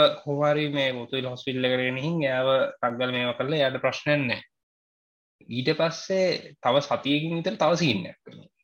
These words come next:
අ, වා-, අ, හරි, ඔ-, අ, හරි, ඒ තව පොඩි එක කතාවක් කියන්න දිනවා ඒකට. මේ ඊට පස්සේ දැන් ඕක මෙහෙම වෙලා දැන් ති-, තිහ, තිහත් වෙනවා එකක්,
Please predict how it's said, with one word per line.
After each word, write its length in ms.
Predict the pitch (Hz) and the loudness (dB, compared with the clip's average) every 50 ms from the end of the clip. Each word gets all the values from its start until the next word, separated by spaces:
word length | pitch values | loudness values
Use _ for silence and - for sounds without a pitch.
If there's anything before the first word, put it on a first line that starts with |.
| _ _ _ _ _ _ _ _ _ _ _ _ _ _ - | _ _ _ _ _ _ _ _ _ _ _ _ _ _ -10
අ, 100 | 113 110 110 107 104 101 104 104 107 | -8 -6 -4 -4 -4 -4 -4 -4 -4
වා-, 300 | 107 113 113 - - - - - - _ _ - - _ _ _ - | -2 -2 -4 -4 -6 -10 -16 -18 -20 _ _ -20 -20 _ _ _ -6
අ, 100 | 120 120 110 113 117 113 | -4 -2 -2 -2 -4 2
හරි, 180 | 131 135 127 104 | 2 2 2 2
ඔ-, 220 | 104 110 117 107 92 - - - _ _ - - - | -2 -6 -6 -8 -8 -12 -16 -18 _ _ -20 -16 -10
අ, 120 | - 110 107 113 110 107 107 - - - - - _ _ - | -8 -8 -6 -6 -6 -8 -8 -8 -10 -14 -18 -20 _ _ -8
හරි, 180 | 123 127 120 113 | -6 -4 -4 -2
ඒ 160 | 110 110 107 | -4 -6 -2
තව 160 | 110 113 113 | -2 -2 0
පොඩි 240 | 113 113 113 113 107 | -2 -2 -6 -6 -6
එක 140 | 113 113 113 | -4 -4 -4
කතාවක් 340 | 113 110 113 117 113 - | -2 -2 -2 -2 -4 -4
කියන්න 320 | - 120 123 120 120 120 127 | -6 -6 -4 -2 -2 0 0
දිනවා 200 | 143 143 139 127 | 2 2 2 2
ඒකට. 280 | 117 113 - - - - 143 123 113 | 2 -2 -6 -8 -10 -14 -14 -12 -12
මේ 280 | 110 110 110 107 104 107 - - - - | -12 -10 -10 -10 -10 -10 -12 -12 -14 -16
ඊට 220 | - 123 117 117 | -14 -14 -10 -4
පස්සේ 220 | 120 127 127 131 131 | -4 -2 -2 0 -2
දැන් 160 | 127 127 123 - - | -2 -2 -2 -6 -8
ඕක 240 | - 123 117 117 - 135 131 123 - | -8 -8 -8 -6 0 0 0 0 0
මෙහෙම 340 | 123 123 123 123 127 127 127 | -2 -6 -4 -4 -2 -2 0
වෙලා 380 | 123 123 117 120 120 120 131 156 175 185 190 | 0 2 2 2 2 2 2 0 -2 -4 -6
දැන් 260 | 170 131 120 120 117 117 123 - - _ _ _ _ | -6 -8 -8 -6 -8 -10 -12 -14 -18 _ _ _ _
ති-, 240 | - 135 123 131 | -8 -6 -6 -6
තිහ, 180 | - - 135 123 135 143 - - - | -4 -4 -2 2 2 2 2 0 -6
තිහත් 360 | - - 131 143 143 139 - | -8 -4 0 0 0 0 2
වෙනවා 260 | - 147 139 139 139 139 | 0 2 4 4 4 4
එකක්, 240 | 139 147 165 175 | 2 0 -4 -6